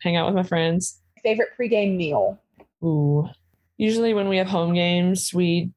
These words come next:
Speaker 1: do, like, a assortment of, like, chicken, salmon, corn, and mashed potatoes, and that's always a favorite. Um, but I think if I had to choose, it might be, like, oh gosh, maybe, like, Chick-fil-A even.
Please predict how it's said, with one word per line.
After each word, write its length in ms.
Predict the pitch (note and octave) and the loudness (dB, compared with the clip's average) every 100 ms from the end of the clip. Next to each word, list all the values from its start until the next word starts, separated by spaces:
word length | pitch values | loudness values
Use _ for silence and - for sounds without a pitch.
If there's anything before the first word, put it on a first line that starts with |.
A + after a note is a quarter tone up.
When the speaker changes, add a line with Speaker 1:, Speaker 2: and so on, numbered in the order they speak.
| - | -4
Speaker 1:
do, 400 | F3 D#3+ D#3+ D#3+ | -2 0 0 0
like, 320 | D#3+ D3+ D3 | 0 0 0
a 260 | D3+ D3 - | 0 0 -2
assortment 420 | - - D#3 D#3 D3+ | -4 0 0 2 0
of, 60 | |
like, 220 | D3+ D3+ | 0 -2
chicken, 420 | - F#3+ F3+ E3+ E3+ | -2 -2 0 0 0
salmon, 640 | E3 D#3+ D#3+ D#3+ D#3+ F#3 - | 0 0 0 -2 -4 -6 -6
corn, 240 | D#3 D#3+ | -2 0
and 60 | D#3 | 0
mashed 260 | D#3 - | -2 -2
potatoes, 400 | D#3+ D#3+ E3 E3 | -2 0 0 -2
and 280 | D#3+ D#3+ F3+ - _ _ | -2 -2 -4 -10 _ _
that's 140 | G3 F#3 | -4 -2
always 200 | F3 D#3+ | 0 0
a 40 | |
favorite. 420 | E3 E3 E3+ - - | -2 0 -2 -4 -4
Um, 580 | G3+ F#3 F3 F3 F3 F3 - - - | -2 0 0 -2 -2 -4 -10 -20 -4
but 580 | F#3+ F#3 F3+ F3+ F3 - G3 | 0 2 2 2 0 -6 -4
I 120 | F#3 | -4
think 220 | - G3+ | -4 -4
if 140 | A3 | -2
I 80 | F#3+ | -2
had 180 | F#3+ F3+ | 0 0
to 80 | D#3+ | 0
choose, 1040 | - - D#3+ D#3 E3 E3+ F3+ F3 - - - _ _ | 0 0 0 2 2 2 0 0 -2 -4 -8 _ _
it 160 | G#3+ G3+ | -4 0
might 280 | F#3 F3 F3 | 0 0 0
be, 180 | F3+ E3 | 0 2
like, 420 | D#3 D#3 D#3 - - | 0 0 -2 -6 -14
oh 240 | - - - | -16 -16 -18
gosh, 280 | - - - | -14 -10 -4
maybe, 220 | F#3 F#3+ | 0 2
like, 180 | D#3+ E3+ | 0 0
Chick-fil-A 500 | - F3+ - E3+ D3+ | -2 -2 -2 0 0
even. 480 | D3 D3 D3+ F3+ | -2 -2 0 -2